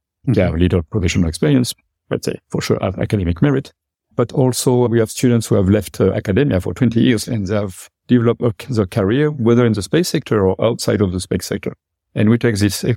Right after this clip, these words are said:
Speaker 1: professional experience in account, uh, very much, and actually bring a lot to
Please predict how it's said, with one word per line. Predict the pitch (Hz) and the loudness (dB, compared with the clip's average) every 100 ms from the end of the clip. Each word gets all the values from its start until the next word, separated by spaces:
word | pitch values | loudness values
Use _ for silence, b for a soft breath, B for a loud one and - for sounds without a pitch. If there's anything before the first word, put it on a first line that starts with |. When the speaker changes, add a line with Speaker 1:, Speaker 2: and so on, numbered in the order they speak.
| - | -2
Speaker 1:
professional | 104 95 101 92 | -2 0 2 2
experience | 92 - 95 92 90 | 0 -2 0 0 -2
in | - 107 101 101 - | 0 0 -2 -6 -6
account, | 107 98 87 - | -2 -2 -4 -4
uh, | 123 107 | -2 0
very | 101 95 | 2 2
much, | 90 92 - | 0 0 -4
and | - 113 101 | -4 -4 -4
actually | 101 92 113 95 | -8 -4 -2 0
bring | 98 90 | 4 4
a | |
lot | 92 101 | 2 -2
to | - | -4